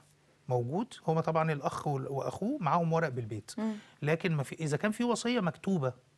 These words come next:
Speaker 1: للبنات خلاص يبقى لازم تنفذ. لو ما فيش وصية مكتوبة اقعد وحل المسألة كلها بشكل ودي.
Speaker 2: العطية هي الهبة، هي
Speaker 1: مم.
Speaker 2: المنحة،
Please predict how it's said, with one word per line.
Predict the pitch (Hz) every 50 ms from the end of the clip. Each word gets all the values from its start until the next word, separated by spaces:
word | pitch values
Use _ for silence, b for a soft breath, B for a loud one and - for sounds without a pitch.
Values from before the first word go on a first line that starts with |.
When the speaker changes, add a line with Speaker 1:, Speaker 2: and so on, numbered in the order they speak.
| _ _ -
Speaker 1:
للبنات | 135 131 127 117 113 127 135 175 233 269 - -
خلاص | - - - 143 170 170 -
يبقى | 139 135 139
لازم | 151 147 147
تنفذ. | 131 - 117 110 - - - - - - _ _ _ _ _ _ - - -
لو | 147 151
ما | 147 151 147
فيش | - 226 - -
وصية | 190 - - 220
مكتوبة | 208 196 - - 269 285 294
اقعد | 294 - 208 220 226 220 175
وحل | 151 - - 196 190
المسألة | 170 135 131 127 - 160 165
كلها | 143 156 160
بشكل | - - 156 - - 104
ودي. | 98 90 - - - - -
Speaker 2:
العطية | 220 233 220 208 214 220 277 285 330 320 320 330 330 269
هي | 240 277 269 269
الهبة، | 247 226 233 262 269 277 311 330 - - -
هي | - 220 233 220 202
Speaker 1:
مم. | 196
Speaker 2:
المنحة، | 190 196 220 247 294 - - 320